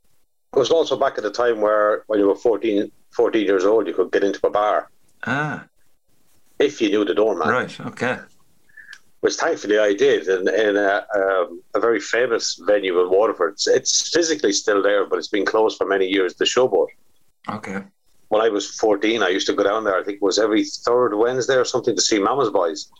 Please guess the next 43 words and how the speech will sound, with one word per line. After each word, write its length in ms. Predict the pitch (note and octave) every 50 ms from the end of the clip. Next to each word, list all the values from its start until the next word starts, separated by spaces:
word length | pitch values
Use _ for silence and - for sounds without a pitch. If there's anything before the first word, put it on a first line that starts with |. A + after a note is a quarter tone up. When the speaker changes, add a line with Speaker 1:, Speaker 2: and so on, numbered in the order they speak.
| -
Speaker 2:
Cool, 400 | - - G3 G#3 A#3 C4 A3+ D3+
Jesus. 640 | G2+ - - - - A3 G#3+ G3+ - A3 G#3+ - - - _ _ _ _ _ _ _ _ _ _ _ _ _ _ _ -
Speaker 1:
Yeah, 220 | A2+ C3 C3 A2+
yeah. 220 | G2 G#2+ A2+ G#2+ F#2 F#2 -
And, 340 | - G#2+ G#2+ G#2+ G#2 G2 A2
um, 440 | A#2 A2+ A#2 A2+ A2 G#2 G2+ G2+ _ _ _ _ _ _ _
a 80 | A#2+ B2
doorman 560 | - - B2 C#3 D3 C#3+ C3+ A#2 A2 A2+ A2+ - _ _ _ _ _ _ _ _ _ _ _ _ -
was, 220 | - A#2+ G#2 F#2+
he, 180 | A2 A#2 A#2+ G#2+ G2 G#2+ G#2+ - - _ _
the 140 | - - G2+
doorman 380 | F#2+ A#2+ C3+ C#3 C3+ B2 A2+ A2
there, 440 | A#2 A#2+ B2+ B2+ A#2 A2 G#2 G2+
um, 300 | G2+ G2 G2 G2+ G2+ - - G2
lived 240 | G2+ A2+ A#2 -
on 160 | G#2+ G2 F#2+ F2
the 80 | E2
same 240 | - - A2 G#2+ F#2+
street 320 | - - - A#2 B2 A#2
as 160 | B2+ A2 F#2+ F#2
me. 180 | E2+ D2 - _ _ _ _ _ _ _ _ _ _ _ _ _ _ _ _ _ _ _ _ _ _ _ _ _
And 160 | - G#2 F#2+ E2+
he 140 | F#2 F2+
knew 200 | F2 A2 C3 C3
my 80 | A2+ F2+
age, 420 | E2 F2+ B2 D3 C3 - - -
and 120 | E2+ E2 D#2
he 60 | F#2
used 120 | G#2 G2 -
to 60 | -
say, 140 | - G#2+ G2
"Right, 280 | F#2+ G#2+ G#2 - - - _ _ _ _ _ _ _ _ _ _
go 100 | - -
down 200 | - G#2+ C#3+ E3
the 60 | D#3
back. 300 | - B2 G#2+ F2 - -
If 140 | F2 - G#2+
I 40 | F#2
see 260 | - - - C3 C3
you 260 | B2 A#2+ A#2 A2+ G#2 -
near 380 | G#2+ A2 A2+ D3 F3+ G3 G3 F3+
a 80 | E3
drink, 320 | D3 - B2 B2+ F#2+ D#2